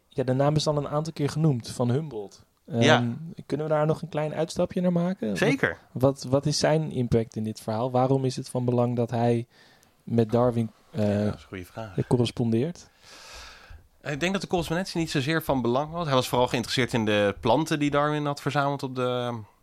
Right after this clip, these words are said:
Speaker 2: op de reis met de Beagle. En dan vooral ook de planten van de Galapagoseilanden.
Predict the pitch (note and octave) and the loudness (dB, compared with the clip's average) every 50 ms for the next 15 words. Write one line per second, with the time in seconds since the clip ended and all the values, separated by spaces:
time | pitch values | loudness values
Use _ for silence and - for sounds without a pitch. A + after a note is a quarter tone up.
0 | _ _ _ _ - - - G#2+ G#2 G2+ G2+ G2 F#2+ G#2 G#2+ A2 - A#2+ - - | _ _ _ _ -14 -8 -8 -8 -4 -2 -2 0 2 2 0 0 0 -4 -6 -6
1 | G2 G2 G#2+ A#2 A#2 B2 C3 C#3+ D3 - _ _ A2 G#2+ G#2 - A2 G#2+ G#2+ A2 | -4 -2 -2 -2 -2 -2 -4 -6 -8 -12 _ _ -6 -6 -4 0 2 4 4 4
2 | G#2+ G#2 G2 - A#2 A2 A2 A2 G#2 G#2+ G2+ F#2+ - - G#2+ G2 G#2 B2+ - B2+ | 2 0 -4 -2 -2 -2 -2 -2 -2 -4 -4 -4 -4 -4 -4 -2 -2 -4 -6 -6
3 | - C#3 C3+ - A#2+ A#2 B2 C3 B2+ B2+ B2+ B2+ C3+ D3 | -6 -6 -6 -4 -6 -6 -6 -4 -6 -6 -6 -8 -10 -12